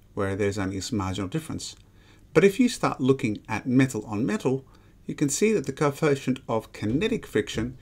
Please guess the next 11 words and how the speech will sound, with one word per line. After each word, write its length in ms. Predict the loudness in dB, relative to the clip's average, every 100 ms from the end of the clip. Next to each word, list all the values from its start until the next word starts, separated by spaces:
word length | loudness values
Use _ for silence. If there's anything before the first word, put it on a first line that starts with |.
| -20 -18
is 180 | -8 -2
a 100 | -2
less 380 | 0 2 2 0
than 200 | -4 -6
half 580 | -6 -2 2 2 0 -6 -6
of 180 | -4
the 80 | -4
coefficient 500 | -2 -2 -2 -6 -8
of 120 | -12
static 300 | -6 -4 -4
friction. 360 | -2 -4 -4 -12